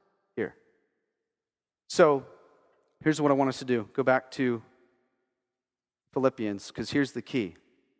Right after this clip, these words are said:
When salvation happens, you're given a new mind. It's not just that Jesus forgives you of your sin. Like, he forgives you of your sin. He makes you one of his kids. He gives you his kingdom.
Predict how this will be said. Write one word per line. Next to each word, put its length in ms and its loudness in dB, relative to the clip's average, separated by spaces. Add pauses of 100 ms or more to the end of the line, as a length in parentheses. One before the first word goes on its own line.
(1160)
When 100 2
salvation 580 4
happens, 420 2
you're 120 -2
given 260 0
a 60 -2
new 160 -2
mind. 500 -2 (140)
It's 180 -12
not 320 2
just 280 -2
that 120 -2
Jesus 400 -4
forgives 460 -8
you 80 -4
of 100 -6
your 80 -10
sin. 420 -8 (2000)
Like, 220 -2 (640)
he 100 2
forgives 400 0
you 60 6
of 100 0
your 60 -2
sin. 480 0 (460)
He 120 0
makes 260 2
you 60 0
one 120 4
of 40 0
his 140 -2
kids. 580 2 (200)
He 120 0
gives 320 2
you 80 0
his 160 2
kingdom. 640 4